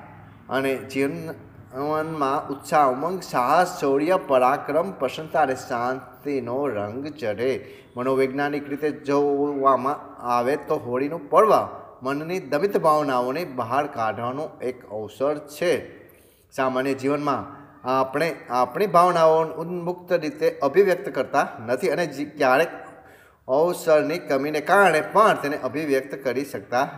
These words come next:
નથી. એટલે આપણી ભાવનાઓ અંદર નો પડોમાં જ દબાયેલી રહી જાય છે અને લાંબા સમય સુધી દબાયેલી રહેવાથી મનોરોગનું કારણ બને છે. હોળીના અવસરે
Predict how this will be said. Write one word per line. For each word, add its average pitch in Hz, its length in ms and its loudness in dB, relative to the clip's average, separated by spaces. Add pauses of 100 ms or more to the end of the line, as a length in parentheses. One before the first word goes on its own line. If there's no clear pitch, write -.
(140)
નથી. 143 260 4 (380)
એટલે 135 360 0
આપણી 131 320 2
ભાવનાઓ 143 720 4
અંદર 131 600 -2 (1040)
નો 147 560 0
પડોમાં 139 1000 0
જ 143 140 -8
દબાયેલી 131 460 2
રહી 131 260 -2
જાય 123 220 2
છે 170 220 -2
અને 160 200 -2
લાંબા 175 680 4
સમય 156 260 -2
સુધી 143 280 -6
દબાયેલી 131 440 0
રહેવાથી 143 720 4 (420)
મનોરોગનું 143 680 2
કારણ 123 380 0
બને 117 260 -2
છે. 107 420 -8
હોળીના 120 380 -4
અવસરે 131 420 2